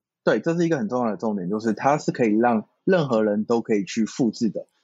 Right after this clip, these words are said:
只要你不要随便去调整自己的投资组合，你只要不要因为朋友跟你说他买了特斯拉赚了多少钱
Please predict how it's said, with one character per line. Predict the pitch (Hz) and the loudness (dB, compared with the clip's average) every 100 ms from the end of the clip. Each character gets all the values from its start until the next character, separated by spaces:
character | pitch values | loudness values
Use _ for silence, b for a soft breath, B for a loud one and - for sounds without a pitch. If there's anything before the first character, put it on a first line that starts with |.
| - | -2
只 | 127 | 2
要 | 185 | 4
你 | 180 113 | 4 2
不 | - | 2
要 | 123 131 | 2 2
随 | - 110 | 0 0
便 | 135 123 | 0 -2
去 | 117 | -6
调 | - 98 | -2 -2
整 | 107 95 | 0 -2
自 | 113 | -2
己 | |
的 | 95 92 | -2 -2
投 | 101 98 | -2 0
资 | 104 | -2
组 | - 90 | -2 -6
合， | - 82 _ _ | -6 -10 _ _
你 | 127 | -4
只 | 113 | 2
要 | 123 | 2
不 | 139 143 | 4 4
要 | 151 | 4
因 | 143 147 | 2 2
为 | 151 147 | 2 2
朋 | 135 120 | 2 2
友 | 127 | 2
跟 | 123 127 | 2 2
你 | 107 | 0
说 | 110 113 113 110 | 2 2 2 2
他 | 117 | 0
买 | 101 | 0
了 | 95 | -2
特 | - 120 | -2 -2
斯 | - 110 | 0 0
拉 | 104 110 | 2 0
赚 | - 107 | -2 -4
了 | |
多 | 92 107 | -4 -4
少 | 104 | -4
钱 | - 87 | -4 -12